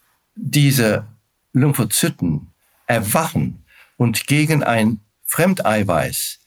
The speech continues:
ein, ein, eine Zelle, die Fremdeiweiß macht,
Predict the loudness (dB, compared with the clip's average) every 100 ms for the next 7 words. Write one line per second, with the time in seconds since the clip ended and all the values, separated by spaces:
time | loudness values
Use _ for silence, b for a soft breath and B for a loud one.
0 | _ _ _ _ -2 0 0 0 -2 -8
1 | _ -2 0 0 0 0 0 0 -4 -6
2 | -4 0 0 0 -2 -2 -4 -2 -4 -4
3 | -8 -20